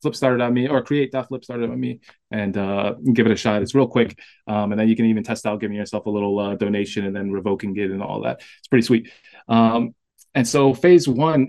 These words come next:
is the guy, so that was the M V P, the, uh, kind of like, you know, sh-, show the community or show, uh, you know, that it can happen this way, it can work this way and how.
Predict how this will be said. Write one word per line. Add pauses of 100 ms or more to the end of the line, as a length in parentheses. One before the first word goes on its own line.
is
the
guy,
so
that
was
the
M
V
P,
the,
uh,
kind
of
like,
you
know,
sh-,
show
the
community
or
show,
uh, (120)
you
know, (320)
that
it
can
happen
this
way,
it
can
work
this
way
and
how.